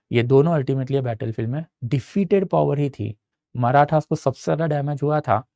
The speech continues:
but अब्दाली का डैमेज कोई कम नहीं था, जिसके ऊपर बात जो हम लोगों को करनी भी है। तो let's move into this aspect कि third battle of पानीपत जो ultimately हुआ क्या। Actually,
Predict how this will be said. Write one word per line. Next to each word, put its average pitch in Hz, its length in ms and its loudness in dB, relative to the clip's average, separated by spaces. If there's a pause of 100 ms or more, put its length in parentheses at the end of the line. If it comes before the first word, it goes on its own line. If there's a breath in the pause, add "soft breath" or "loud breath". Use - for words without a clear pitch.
(260)
but 104 120 -2
अब्दाली 131 380 0
का 143 140 -4
डैमेज 127 260 -4
कोई 139 140 -2
कम 139 220 -4
नहीं 139 260 -2
था, 101 160 -2
जिसके 110 280 -6
ऊपर 117 200 -4
बात 107 260 -2
जो - 80 -4
हम 101 120 -4
लोगों 92 180 -4
को 143 100 -4
करनी 82 400 -4
भी 95 80 -12
है। 87 120 -8 (680)
तो 165 80 2
let's 165 220 2
move 165 180 2
into 160 180 0
this 156 160 -2
aspect 123 380 -2 (460)
कि 131 40 0
third 160 280 4
battle 160 280 2
of 165 160 2
पानीपत 135 360 0
जो 127 180 0
ultimately 117 440 -2
हुआ 101 200 4
क्या। 101 200 -2
Actually, 170 380 0